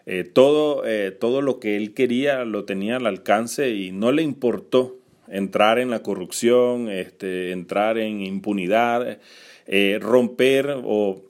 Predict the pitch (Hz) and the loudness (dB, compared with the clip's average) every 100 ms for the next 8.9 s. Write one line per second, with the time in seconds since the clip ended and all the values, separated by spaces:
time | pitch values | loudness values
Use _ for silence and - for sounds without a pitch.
0 | _ _ _ _ 104 98 - - - - | _ _ _ _ -6 -6 -6 -14 -2 4
1 | 131 123 117 117 127 127 120 120 131 110 | 4 4 0 2 2 4 2 4 2 2
2 | 110 117 - _ 98 95 110 127 - 98 | -2 -6 -16 _ -4 0 2 0 -4 -6
3 | 95 - 95 92 90 120 110 - 107 110 | -6 -4 -2 -4 -2 2 2 0 -2 0
4 | 113 120 151 147 147 139 120 - _ - | -4 -2 -2 -2 -2 -4 -4 -8 _ -6
5 | 127 143 139 - 147 143 139 131 135 120 | -2 0 -2 -2 -2 0 -4 -6 -6 -6
6 | - 113 117 117 131 127 - 113 110 123 | -4 -2 -2 -2 -2 -2 -4 -4 -4 -2
7 | 110 107 113 107 87 104 98 92 92 98 | -2 -2 -4 -6 -8 -2 -2 -2 -4 -4
8 | 123 117 107 101 104 123 101 87 | -4 -2 -4 -6 -4 -4 -2 -6